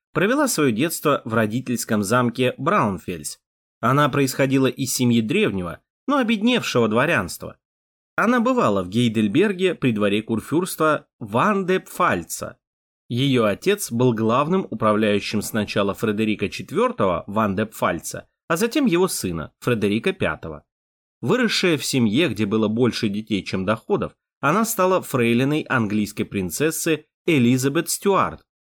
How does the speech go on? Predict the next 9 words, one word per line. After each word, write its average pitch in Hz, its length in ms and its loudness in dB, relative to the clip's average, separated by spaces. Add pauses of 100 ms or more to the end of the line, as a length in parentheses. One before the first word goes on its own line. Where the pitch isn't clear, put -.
(500)
Она 214 240 2
вошла 220 300 0
в - 60 -6
состав 160 400 0
свиты 156 440 -2
Элизабет, 143 680 -2 (240)
когда 127 320 2
ее 123 240 4
муж 127 340 2